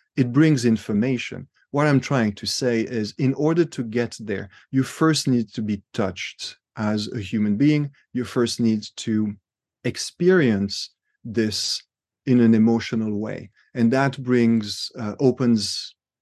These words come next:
would im-, opens the visitor's interest, then to be ready to access that information. So yeah, I'm, I'm, I'm really advocating for a space to, uh, you know, to react to a visitor.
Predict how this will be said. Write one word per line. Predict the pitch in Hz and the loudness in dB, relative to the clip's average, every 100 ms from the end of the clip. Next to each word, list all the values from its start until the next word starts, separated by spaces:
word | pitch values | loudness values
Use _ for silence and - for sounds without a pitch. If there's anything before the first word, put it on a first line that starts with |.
| _ - | _ -8
would | 117 - 135 | -6 -6 -4
im-, | 120 - - _ - | -4 -6 -20 _ -6
opens | 131 - 120 101 | -4 0 0 2
the | 104 85 - | 0 -2 -8
visitor's | 120 135 131 - 113 104 | 0 2 2 0 -4 -2
interest, | 139 139 - 247 - - - _ _ - | -2 -2 -2 -6 -6 -14 -20 _ _ -10
then | 131 151 160 | 2 4 4
to | 165 | 2
be | 131 123 | 2 2
ready | 107 127 135 117 | 2 2 2 -2
to | 101 - 113 | -4 -6 -6
access | 127 107 - 107 101 | -4 -8 -6 -6 -4
that | 101 95 | -6 -4
information. | 113 98 104 95 92 - - _ _ _ _ - | -6 -6 -6 -8 -8 -14 -16 _ _ _ _ -4
So | - 131 131 - _ - | 4 4 4 0 _ 0
yeah, | 170 131 | 2 4
I'm, | 127 135 | 2 0
I'm, | 139 165 165 - | 2 0 0 -2
I'm | 156 151 | -2 2
really | 165 160 143 | 2 2 0
advocating | 123 120 - 120 - 127 | -2 -4 -4 -4 -4 -8
for | 117 117 | -6 -8
a | 107 | -8
space | - 113 113 113 | -4 0 0 -2
to, | - - 107 104 | -6 -4 -2 -4
uh, | 107 104 _ _ _ _ | -8 -14 _ _ _ _
you | 113 | -4
know, | 104 101 _ _ - | -4 -6 _ _ -4
to | 120 | -2
react | 113 123 123 135 147 - - - | 2 4 4 2 0 -6 -14 -16
to | - 107 | -6 -4
a | |
visitor. | 95 98 104 104 107 - | -4 -6 -6 -8 -10 -12